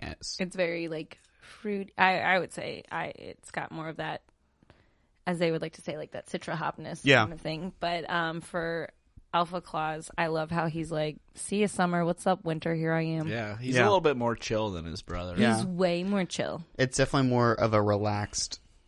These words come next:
Speaker 1: styled beer. I mean, there's, there's lots of, there's a lot of going on in this one. With, I love porters because they're kind of like stouts, but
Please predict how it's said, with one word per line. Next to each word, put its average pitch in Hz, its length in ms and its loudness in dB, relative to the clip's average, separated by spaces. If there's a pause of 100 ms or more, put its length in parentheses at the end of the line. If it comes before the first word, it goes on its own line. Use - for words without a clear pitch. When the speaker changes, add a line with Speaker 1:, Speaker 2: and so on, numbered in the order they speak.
(180)
Speaker 1:
styled 107 680 2
beer. 104 460 -2 (1120)
I 123 60 0
mean, 117 180 4
there's, 117 240 4
there's 117 240 2
lots 117 400 2
of, - 200 -4
there's 110 260 4
a 110 40 0
lot 120 200 6
of 110 60 -2
going 104 200 0
on 139 340 -2 (520)
in 131 80 0
this 147 160 -2
one. 208 240 -2 (560)
With, 117 360 2 (360)
I 120 120 6
love 143 440 4
porters 135 480 2
because 110 540 0
they're 107 160 0
kind 113 300 -4
of 107 120 -6
like 104 300 -4 (100)
stouts, - 800 0 (540)
but 104 460 2